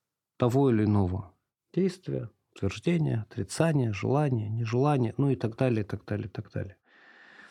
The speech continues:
Предъявление основания оказывается тем, что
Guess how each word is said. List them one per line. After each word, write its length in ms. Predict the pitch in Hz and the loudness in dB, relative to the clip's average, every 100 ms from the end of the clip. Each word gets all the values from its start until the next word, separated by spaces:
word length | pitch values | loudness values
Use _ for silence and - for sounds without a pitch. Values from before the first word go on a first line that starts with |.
| _ | _
Предъявление 560 | 120 131 180 165 135 | 0 4 6 6 6
основания 500 | 135 - 160 208 170 | 4 2 4 4 4
оказывается 920 | 131 - 160 143 131 135 131 - 127 110 - _ _ | 2 2 2 4 4 2 0 0 0 0 -8 _ _
тем, 300 | - 180 185 | 0 4 4
что 640 | - - - 143 139 - | 2 -4 0 2 2 0